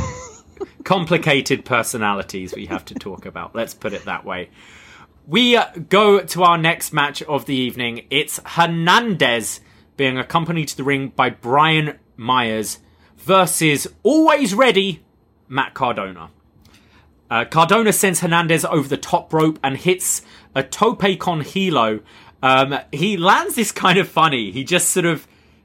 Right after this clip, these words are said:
sits on his back <laughs> for a couple of seconds. I don't know if you noticed this, Andrew.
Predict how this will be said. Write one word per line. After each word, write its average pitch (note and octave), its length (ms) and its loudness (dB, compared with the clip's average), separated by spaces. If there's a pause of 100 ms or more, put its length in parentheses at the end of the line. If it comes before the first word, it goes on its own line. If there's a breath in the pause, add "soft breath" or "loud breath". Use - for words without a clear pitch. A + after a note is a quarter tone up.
sits - 460 -2
on F3+ 100 2
his E3+ 160 0
back E3+ 340 2
<laughs> - 20 -14
for - 220 0
a A3+ 60 4
couple - 360 2
of - 80 0
seconds. A3 760 -4 (1160 loud breath)
I C#3+ 80 2
don't E3 140 4
know E3 80 4
if D3+ 140 2
you D#3+ 60 0
noticed C#3 440 2
this, A#2+ 140 -2
Andrew. G#2+ 400 0